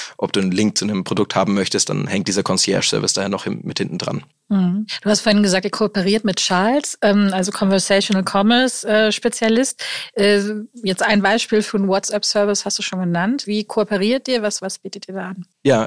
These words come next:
Speaker 1: erkläre ich gerne. Also das Platteste darüber abzubilden ist das Thema Customer Care. Es ist aber auch sehr, sehr gut, das darüber abzubilden. Wir merken, dass Kunden gerade bei Problemen wollen, die eins zu eins Service haben. Also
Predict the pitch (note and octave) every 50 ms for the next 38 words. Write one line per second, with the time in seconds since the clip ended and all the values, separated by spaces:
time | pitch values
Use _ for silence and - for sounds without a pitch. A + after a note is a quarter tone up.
0 | - - C3 C3 - C3+ C3+ B2+ - A2+ G#2 G2 F#2+ F#2+ - C3+ C3+ E3 D#3+ -
1 | - - _ _ _ - - - - - C#3+ D3+ - F#3+ E3 - - D3+ C3 B2+
2 | G#2+ - A2+ B2+ B2+ B2+ B2 B2 B2 A#2+ A#2+ - - - _ _ - A#2 - -
3 | - B2 - A#2+ A2+ G#2+ G#2+ A2+ G#2 - G2+ - G#2 - - - A2 G2 - -
4 | G2 - - G#2 G2+ - - D3 G#3 A3+ - _ _ _ B2 A#2 - C#3+ - -
5 | A#2+ A#2+ G#2+ - - A2+ - - _ - - - G2 F2+ F#2+ G2+ F#2+ F#2+ - -
6 | G2+ G2 G2 F#2 - - - A2 - - G#2+ - G2+ F#2+ - - - - - -
7 | - - - - - - G#2 G#2 - - - A2 G#2 G#2 G#2 A2+ B2+ B2+ C#3 A#2
8 | G#2+ G2+ G#2 - - - - A#2+ A#2+ - - A2 G#2 G2+ G#2 F#2+ - G2+ F#2+ G2+
9 | G2 G2+ F#2 F#2 F#2 F2+ - - G2 - G2 G2+ G2+ G#2 G2 F#2+ G2 G2 G2 -
10 | - - A#2 - - - - - - G2+ - - G#2 F#2+ F2+ - - - E2+ E2+
11 | E2+ F2 - - - F#2+ F#2+ F2+